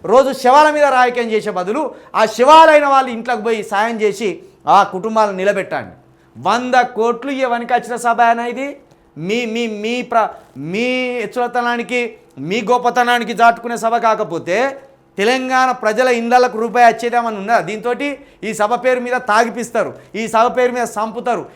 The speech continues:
ఈ సభ పేరు మీద పిచ్చోళ్ళని చేసి పంపుతారు మీరు. ఈ కుటుంబాలను ఆదుకోర్రి, కుటుంబాలను ఆదుకోర్రి. కేటీఆర్ నీకైనా తక్కువైందా?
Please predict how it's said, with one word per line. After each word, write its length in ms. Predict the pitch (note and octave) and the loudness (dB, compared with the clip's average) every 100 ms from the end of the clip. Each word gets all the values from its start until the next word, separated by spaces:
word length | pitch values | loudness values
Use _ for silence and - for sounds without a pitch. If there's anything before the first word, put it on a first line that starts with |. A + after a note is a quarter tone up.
| - | -8
ఈ 100 | A#3+ | -2
సభ 340 | A#3+ B3+ C#4 | 2 4 2
పేరు 180 | C4+ B3 | 2 0
మీద 120 | B3 | -2
పిచ్చోళ్ళని 720 | C#4 C#4 B3+ - D#4 D#4 D4+ | -4 -4 -8 0 6 6 6
చేసి 200 | C#4 B3+ | 2 -2
పంపుతారు 380 | A#3+ F#3 - D3 | -6 -8 -8 -10
మీరు. 200 | B2 G2 _ _ _ _ _ _ _ _ _ - C#3+ | -10 -16 _ _ _ _ _ _ _ _ _ -12 -6
ఈ 100 | B3 | -6
కుటుంబాలను 580 | A3+ B3 C4+ C#4 C#4 C4 | -4 -6 4 6 8 6
ఆదుకోర్రి, 540 | C4 - C#4+ D4+ D#4 - _ _ _ _ _ _ _ _ - | 2 4 4 4 -4 -12 _ _ _ _ _ _ _ _ -8
కుటుంబాలను 460 | G#3+ C#4+ C#4+ C#4 C4+ | -4 0 2 4 4
ఆదుకోర్రి. 440 | C#4 C#4+ D4 C4+ | 2 4 4 4
కేటీఆర్ 440 | A#3 C4 C#4 C4+ | 0 0 2 0
నీకైనా 240 | C4 A#3+ B3 | 0 -2 -2
తక్కువైందా? 680 | A3+ A3 B3 A3+ F3+ A3 | -2 -2 -2 -4 0 0